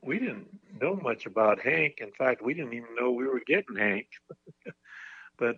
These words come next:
he showed up at our clubhouse. Uh, it was around, around May sometime. It was after they, he got out of school.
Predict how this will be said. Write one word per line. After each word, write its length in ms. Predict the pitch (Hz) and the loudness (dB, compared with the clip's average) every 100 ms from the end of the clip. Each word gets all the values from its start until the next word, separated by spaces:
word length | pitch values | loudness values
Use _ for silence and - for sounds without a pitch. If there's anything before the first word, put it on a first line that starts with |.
| - | -2
he 160 | 131 | -4
showed 400 | 135 - 143 147 | -2 6 6 8
up 240 | 151 190 - _ _ _ _ | 6 6 0 _ _ _ _
at 140 | 131 | -2
our 160 | 131 135 | 0 -2
clubhouse. 760 | - 170 196 170 135 131 - - _ _ _ _ _ - | 0 0 2 2 2 0 -8 -18 _ _ _ _ _ -20
Uh, 340 | 135 156 170 - | -16 -14 -12 -8
it 160 | 151 | -8
was 200 | 214 196 | -6 -6
around, 480 | 131 117 123 127 127 - - _ _ _ _ | -4 0 0 0 -4 -12 -20 _ _ _ _
around 220 | 120 120 113 _ _ _ _ _ _ _ _ 101 | -16 -14 -16 _ _ _ _ _ _ _ _ -12
May 400 | 101 110 135 151 | -2 0 2 0
sometime. 680 | 151 - 147 143 156 156 165 | -8 -14 -14 -14 -12 -10 -12
It 80 | 131 | -14
was 120 | 110 | -12
after 380 | 127 170 - 143 | -10 -10 -8 -4
they, 520 | 123 123 120 - 208 | 0 2 0 -4 -10
he 80 | 190 | -10
got 180 | 135 135 | -6 -4
out 220 | 147 - | -4 -4
of 80 | - | -6
school. 640 | - - 156 156 143 139 | -10 -2 0 2 2 0